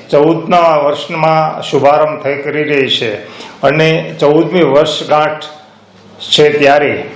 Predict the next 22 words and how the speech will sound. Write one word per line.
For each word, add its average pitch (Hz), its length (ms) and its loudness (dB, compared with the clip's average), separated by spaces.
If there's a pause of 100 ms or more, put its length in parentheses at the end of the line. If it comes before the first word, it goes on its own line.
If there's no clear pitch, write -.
(340)
આ 160 180 4
હોસ્પિટલમાં 160 1160 0
સમગ્ર 156 360 2
ગુજરાતભરના 156 1300 0 (640)
દર્દીઓ 143 680 2 (300)
તદ્દન 143 280 0
નિઃશુલ્ક 151 500 -2
સારવારનો 139 1000 0
લાભ 123 320 0
લઈ 117 180 -2
રહ્યા 110 280 -2
છે. 92 200 -12 (1300)
તેર 175 260 4
વર્ષની 170 480 2
અંદર 170 460 2 (840)
આ 160 180 4
હોસ્પિટલમાં 165 1040 2
ચોવીસ 160 480 0
લાખ 165 360 0
ચુમ્મોતેર 165 520 0
હજારથી 151 580 0
વધુ 135 640 0